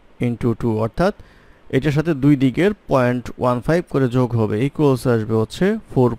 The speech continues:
পয়েন্ট থ্রি জিরো মিটার। আর দেয়াল সহ মেঝের প্রস্থ ইকুয়ালস আসবে হচ্ছে থ্রি পয়েন্ট ফাইভ plus zero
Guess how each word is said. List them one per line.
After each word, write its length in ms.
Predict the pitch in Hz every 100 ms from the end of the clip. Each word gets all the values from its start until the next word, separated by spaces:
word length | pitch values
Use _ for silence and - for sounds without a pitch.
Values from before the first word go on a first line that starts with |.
| -
পয়েন্ট 300 | 127 180 214 -
থ্রি 140 | - 127 113
জিরো 160 | 120 127 110
মিটার। 300 | 107 110 104 - - _ _ _ _ _ _ _ _ _ _ _ _ _ _ _ _ _ - - - - - - - - - - - -
আর 80 | 127 120 127
দেয়াল 240 | 151 175 165
সহ 140 | 160 165 151
মেঝের 260 | 135 131 123
প্রস্থ 340 | 127 120 - - 143 202 208 - - - - _ _ _ _ _ _ _ _ _ _ _ _ - - _ - - - _ _ _ _ - 135
ইকুয়ালস 380 | 127 139 127 117 123
আসবে 180 | 117 117
হচ্ছে 200 | 113 120 -
থ্রি 160 | - 127 139
পয়েন্ট 220 | 127 123 117
ফাইভ 220 | 131 147 190 -
plus 280 | 131 113 113 - - 113
zero 220 | 117